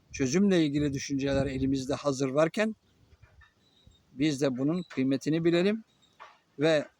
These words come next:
asıl gündemimize yoğunlaşalım. Çöp bilgilere gerek yok. Çöp insanları da lütfen hayatınızdan çıkarın.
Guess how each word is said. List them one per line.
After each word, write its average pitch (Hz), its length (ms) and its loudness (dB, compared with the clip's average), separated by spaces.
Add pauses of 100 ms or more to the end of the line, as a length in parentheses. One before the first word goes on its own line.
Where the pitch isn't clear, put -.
(120)
asıl 160 320 0
gündemimize 135 840 0 (1900)
yoğunlaşalım. 139 800 0 (1400)
Çöp - 340 2
bilgilere 156 680 2 (500)
gerek 165 520 0 (400)
yok. 151 340 0 (840)
Çöp 196 240 2
insanları 147 600 2
da 135 60 -2
lütfen 135 380 -4
hayatınızdan 127 680 -4
çıkarın. 214 540 2